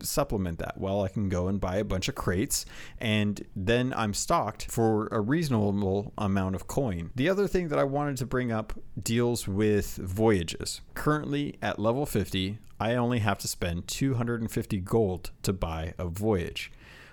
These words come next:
which to me isn't that big a deal. I can find just about anything on an island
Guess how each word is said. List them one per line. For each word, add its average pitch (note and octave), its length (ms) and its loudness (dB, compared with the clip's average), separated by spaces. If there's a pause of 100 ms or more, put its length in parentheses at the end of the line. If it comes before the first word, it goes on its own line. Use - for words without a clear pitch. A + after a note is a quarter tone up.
which - 460 -2 (120)
to G#2+ 140 0
me A2+ 440 2
isn't C3 300 4
that A2+ 220 2
big A#2 160 4
a A2+ 40 6
deal. G#2 400 -2 (300)
I G#2 160 0
can A2+ 180 -2
find A2+ 480 0
just - 280 -4
about C#3 280 2
anything C3+ 560 -2
on A#2 260 0
an G#2 120 2
island G2+ 520 0